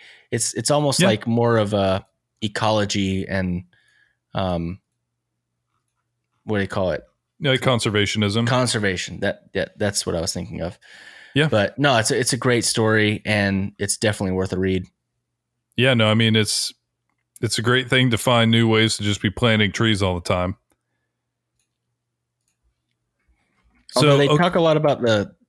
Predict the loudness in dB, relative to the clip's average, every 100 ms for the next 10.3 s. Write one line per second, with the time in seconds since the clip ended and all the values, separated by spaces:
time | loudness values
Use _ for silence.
0 | _ -2 0 0 -2 -2 -6 _ -10 -8
1 | -4 -2 -2 -2 -2 -2 0 0 0 0
2 | -2 -4 -10 -20 -20 _ _ -4 0 0
3 | -2 -6 -6 -6 -8 -8 -8 -4 -2 -2
4 | 0 -2 -2 -4 -4 -4 -4 -2 0 0
5 | 0 -2 -2 -2 -4 -6 -6 -6 -2 0
6 | 2 4 4 4 4 4 4 2 2 2
7 | 2 -2 -8 -12 -12 -2 0 2 0 0
8 | 0 2 0 0 -2 -4 0 0 0 -4
9 | _ -20 -20 -20 _ -4 0 0 0 -4
10 | _ _ _